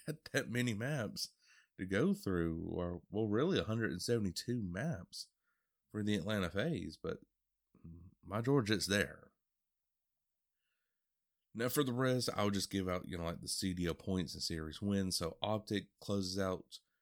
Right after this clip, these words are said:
their year was two hundred sixty-five C D L points and a twenty-four and two record. Thieves jump up to third place with two hundred fifteen C D L points and an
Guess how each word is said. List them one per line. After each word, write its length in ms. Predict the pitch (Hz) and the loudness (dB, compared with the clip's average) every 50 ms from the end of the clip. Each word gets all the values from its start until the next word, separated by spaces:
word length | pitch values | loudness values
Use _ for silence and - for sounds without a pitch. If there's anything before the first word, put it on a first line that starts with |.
| _ _ - | _ _ -2
their 120 | 104 107 | 0 2
year 220 | 110 107 107 107 101 | 2 4 4 2 2
was 360 | 98 92 90 - - - - - | 2 0 -2 -2 -4 -6 -6 -4
two 160 | - 202 208 | -2 2 2
hundred 240 | 180 151 127 110 98 | 4 4 2 2 0
sixty-five 480 | - - 104 90 - - - 95 95 90 | -2 -2 -4 -4 -6 -6 -4 -4 -2 0
C 160 | - 101 95 | 2 2 2
D 80 | 92 92 | 2 2
L 80 | 87 | 0
points 380 | 82 - 95 92 92 90 85 - | -2 -2 -2 0 0 -2 -2 -4
and 140 | - - 90 | -8 -8 -8
a 40 | |
twenty-four 580 | 85 - - 95 92 87 - 92 92 95 90 90 | -6 -4 -4 -2 -2 -4 -4 -6 -4 -2 -2 -2
and 120 | 87 85 | -2 -4
two 220 | - - 85 80 80 | -4 -6 -6 -6 -4
record. 500 | 85 98 117 123 123 - 131 123 120 113 - - - - _ _ _ _ _ _ _ _ _ _ _ _ _ _ _ _ _ - - - - | 0 0 0 0 -2 -4 -6 -6 -6 -6 -10 -14 -18 -20 _ _ _ _ _ _ _ _ _ _ _ _ _ _ _ _ _ -20 -20 -16 -10
Thieves 640 | - 175 202 226 226 220 202 160 117 90 82 - - - _ _ - | -6 -4 -2 -2 0 0 0 0 0 -2 -2 -6 -8 -10 _ _ -12
jump 340 | 101 101 123 127 123 117 - | -4 0 0 0 0 0 0
up 180 | 127 123 101 - | 0 0 0 -2
to 180 | - 117 117 | -4 -4 -6
third 480 | 113 - - - 113 113 117 117 113 - | -6 -6 -2 0 2 2 2 2 0 -4
place 640 | - - 107 107 113 113 110 95 82 78 - - - _ _ _ - | -6 -2 0 2 2 2 2 2 0 0 -4 -6 -8 _ _ _ -8
with 100 | 92 90 | -6 -2
two 160 | - 117 113 | 0 2 4
hundred 240 | 120 123 120 117 - | 4 4 4 2 0
fifteen 420 | - 120 110 107 - - 113 104 98 | -2 -4 -4 -4 -4 -4 -2 -2 -2
C 160 | - 107 104 | -2 0 0
D 100 | 104 104 | 2 2
L 100 | 101 98 | 0 0
points 500 | 95 - 110 107 101 98 95 90 - - - - | -2 -2 -2 0 0 0 0 -2 -6 -10 -12 -10
and 80 | - 90 | -8 -6
an 120 | 87 82 | -6 -6